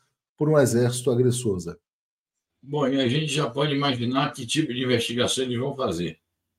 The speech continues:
Speaker 2: Ah, nós temos que ouvir todas as partes, aí mandam uma comissão lá pra Israel pra ouvir o representante do exército, o chefe do Estado-Maior,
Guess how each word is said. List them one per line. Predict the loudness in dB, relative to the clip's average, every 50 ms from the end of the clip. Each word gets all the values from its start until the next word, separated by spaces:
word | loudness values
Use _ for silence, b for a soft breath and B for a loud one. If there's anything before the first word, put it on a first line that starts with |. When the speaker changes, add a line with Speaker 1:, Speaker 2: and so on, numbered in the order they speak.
| _ _ _
Speaker 2:
Ah, | -4 -2 0 0
nós | 0 -2 -2 -2
temos | -4 -4 -4 -4
que | -4 -4
ouvir | -4 -2 0 0 -2 -2
todas | -2 -2 0 0 0
as | 0 -2 -2
partes, | 0 2 2 4 2 2 0 -4 -12 -14 -16 -18 _ _ _ _ _ _ _ -8
aí | -4 -2 0
mandam | 2 2 2 4 2 2 0
uma | 0
comissão | 0 0 0 0 0 -2 -2 0 0 0 2
lá | 2 2 2 0
pra | 0 -2 -4 -4
Israel | -2 -2 -2 -2 0 0 0 0 0 -2 -4 -8 _ _ _ _ _ _
pra | -4 -2 0
ouvir | 0 0 0 0 2 2 0 -2 -4 _ _ _ _ _ _
o | -12 -6 -4 -2 -2
representante | -2 -2 -4 -2 -2 -2 -2 -2 -2 -4 -2 -4 -4 -4 -4 -6
do | -8 -6
exército, | -4 -2 -2 -2 0 -2 -2 -4 -6 -10 -12
o | -12
chefe | -8 -6 -6 -6 -6 -8
do | -12
Estado-Maior, | -14 -12 -10 -6 -6 -6 -4 -4 -4 -2 2 2 4 4 4 0 -2